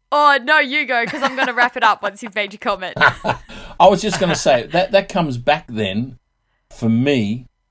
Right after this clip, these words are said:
Speaker 2: you know, we sort of see you talk about a heart of worship. That comes back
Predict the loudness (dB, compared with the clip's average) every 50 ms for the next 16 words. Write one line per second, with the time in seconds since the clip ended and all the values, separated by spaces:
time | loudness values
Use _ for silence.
0 | _ _ _ _ _ _ _ _ -6 -4 -4 -4 -4 -6 -6 -8 -8 -6 -8 -8
1 | -8 -10 -8 -6 -6 -6 -6 -4 -4 -4 -4 -4 -6 -4 -4 -4 -4 -6 -6 -6
2 | -6 -6 -8 -12 -16 -18 -20 -20 -10 -6 -4 -4 -4 -4 -6 -4 -4 -4 -4 -4
3 | -4 -4 -6 -6 -6 -10 -20